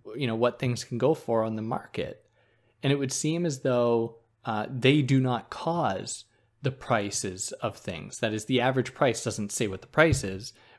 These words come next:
or what things will go for in exchange. It seems like exchange is what will determine the average price. Yet the average price dictates how much things are gonna be sold for.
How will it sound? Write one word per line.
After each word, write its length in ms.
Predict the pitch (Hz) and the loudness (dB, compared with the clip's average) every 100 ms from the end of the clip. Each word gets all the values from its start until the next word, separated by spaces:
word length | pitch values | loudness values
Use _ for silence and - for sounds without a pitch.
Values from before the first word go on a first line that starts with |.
| - | 0
or 380 | 131 113 107 - | 4 4 2 -4
what 280 | 143 127 113 | 2 2 2
things 200 | 117 110 | -2 -4
will 80 | 110 | 0
go 140 | 117 | 0
for 220 | 110 107 98 | 0 -2 -4
in 60 | |
exchange. 640 | 98 - 190 170 143 131 - _ | -6 -4 -2 0 -2 -4 -10 _
It 60 | - | 0
seems 220 | 160 139 | 2 4
like 260 | 120 - - _ - | 2 0 -16 _ -12
exchange 480 | - - 139 135 123 | -8 -2 0 2 0
is 120 | 110 | -2
what 180 | 110 110 | -2 -2
will 120 | 107 | -6
determine 520 | 110 - - 151 127 | -6 -6 -4 -2 0
the 120 | 107 | -4
average 300 | 101 101 - | -6 -8 -6
price. 440 | - 202 - - - _ _ _ _ _ - | 0 0 0 -12 -18 _ _ _ _ _ 2
Yet 200 | 156 156 | 2 4
the 180 | 147 | 4
average 400 | 143 156 139 - | 4 4 2 -2
price 680 | - 247 339 120 110 - - _ _ _ _ - 117 | -2 -2 0 0 0 -4 -8 _ _ _ _ -10 0
dictates 840 | 113 190 - - 120 113 - - - _ _ _ _ | 6 6 6 -4 -2 -2 -4 -10 -12 _ _ _ _
how 280 | - - 165 | -14 -2 0
much 240 | 156 143 - | 0 -2 0
things 240 | 143 131 | 0 2
are 80 | 120 | 0
gonna 160 | 110 | -2
be 140 | 104 110 | -2 -4
sold 400 | - 190 240 208 | 0 2 2 0
for. 460 | - 95 - - | -10 -10 -8 -12